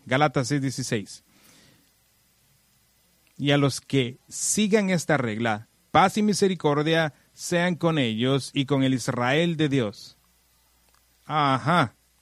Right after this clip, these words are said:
Pa-, Pablo acaba de llamar a la iglesia Israel.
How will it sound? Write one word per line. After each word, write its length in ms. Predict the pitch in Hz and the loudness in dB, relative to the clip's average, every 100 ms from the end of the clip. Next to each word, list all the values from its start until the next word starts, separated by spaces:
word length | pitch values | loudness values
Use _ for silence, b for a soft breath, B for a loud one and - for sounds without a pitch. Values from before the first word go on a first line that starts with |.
| _ _ _ _ _ _ _ _ _ _ _ _ _ _ _ _ _ _ - | _ _ _ _ _ _ _ _ _ _ _ _ _ _ _ _ _ _ -20
Pa-, 220 | 98 - _ _ _ _ | -20 -20 _ _ _ _
Pablo 580 | 151 165 113 101 117 160 _ _ _ _ _ _ _ _ _ _ _ _ | 2 2 2 -6 -6 -8 _ _ _ _ _ _ _ _ _ _ _ _
acaba 380 | - - 127 139 | -14 -2 2 2
de 60 | |
llamar 240 | 131 127 135 | 2 2 0
a 40 | |
la 100 | 139 | 0
iglesia 500 | 135 110 104 110 101 _ _ _ | -2 -4 -4 -8 -10 _ _ _
Israel. 420 | 127 - 117 92 | -8 -2 -2 -4